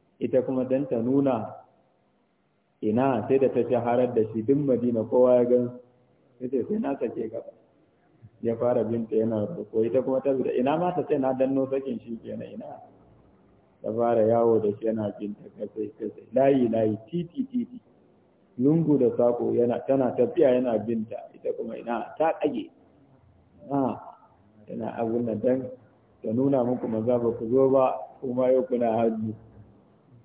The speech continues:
Tana ta zunkiri, har ta zo layin gidan Annabi.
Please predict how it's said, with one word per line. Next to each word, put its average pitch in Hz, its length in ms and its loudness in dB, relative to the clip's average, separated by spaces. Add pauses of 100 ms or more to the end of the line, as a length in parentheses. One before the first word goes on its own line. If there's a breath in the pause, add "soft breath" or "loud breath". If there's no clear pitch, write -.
(760)
Tana 131 280 -2
ta - 120 0
zunkiri, 120 500 0
har 143 200 4
ta 151 120 4
zo 143 120 4
layin 139 340 4
gidan 117 280 0
Annabi. 104 300 -6